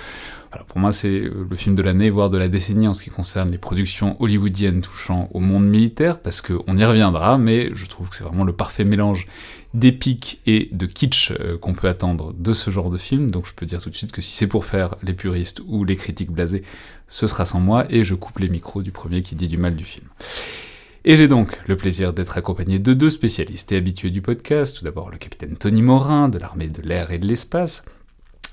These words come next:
euh, qui était déjà mon wingman, ou peut-être bien que j'étais le sien,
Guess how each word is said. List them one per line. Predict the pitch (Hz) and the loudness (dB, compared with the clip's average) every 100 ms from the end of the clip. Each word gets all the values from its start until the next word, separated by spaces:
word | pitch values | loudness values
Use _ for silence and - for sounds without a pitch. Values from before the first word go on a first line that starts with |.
| - | -4
euh, | 90 82 | -4 -4
qui | - 92 | -6 -6
était | 101 | -2
déjà | 107 113 101 87 | 0 0 0 0
mon | 95 113 | 2 2
wingman, | 117 113 98 87 95 - | 2 2 -2 -4 -8 -14
ou | |
peut-être | - - 80 - - | -16 -10 -8 -8 -10
bien | 85 | -8
que | 80 82 | -8 -8
j'étais | 85 104 | -6 -4
le | 90 | -2
sien, | - 98 | -2 -2